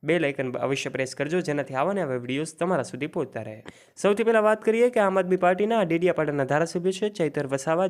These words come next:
જેમની પાંચ જુલાઈના રોજ ધરપકડ કરવામાં આવી હતી. ત્યારબાદ હવે અલગ અલગ નેતાઓ, આમ આદમી પાર્ટીના નેતાઓ જે છે એમના હાજરીમાં જ્યારે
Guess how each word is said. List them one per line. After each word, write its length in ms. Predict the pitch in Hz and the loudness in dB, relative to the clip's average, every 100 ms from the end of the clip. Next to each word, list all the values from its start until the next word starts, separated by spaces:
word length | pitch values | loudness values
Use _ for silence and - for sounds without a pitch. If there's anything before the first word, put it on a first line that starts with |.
| 147 | -2
જેમની 260 | 139 135 160 | -4 -2 0
પાંચ 240 | 185 180 | 0 0
જુલાઈના 340 | 135 127 135 151 | -2 0 2 0
રોજ 100 | 190 151 | 0 0
ધરપકડ 400 | 156 120 135 135 | 0 -2 -4 -2
કરવામાં 340 | 180 185 170 117 | -2 0 -2 -4
આવી 160 | 107 104 | -8 -12
હતી. 120 | - _ - - - | -16 _ -20 -10 0
ત્યારબાદ 420 | 131 139 160 160 | 2 4 4 4
હવે 140 | 143 143 | 4 2
અલગ 200 | 156 156 | 2 0
અલગ 120 | 151 135 | -2 -2
નેતાઓ, 380 | 143 147 156 175 185 143 | -2 0 0 0 -2 -2
આમ 160 | 127 | -4
આદમી 200 | 123 131 127 | -4 -4 -2
પાર્ટીના 400 | 127 143 160 170 147 | -4 -4 -2 -2 -2
નેતાઓ 340 | 131 190 190 139 | 0 2 2 2
જે 80 | 131 - | -2 -4
છે 120 | 143 135 | -4 -2
એમના 260 | 131 127 123 123 - - 135 | -2 -2 -4 -8 -14 0 2
હાજરીમાં 440 | 143 185 190 135 | 4 4 2 2
જ્યારે 200 | 135 131 | 0 2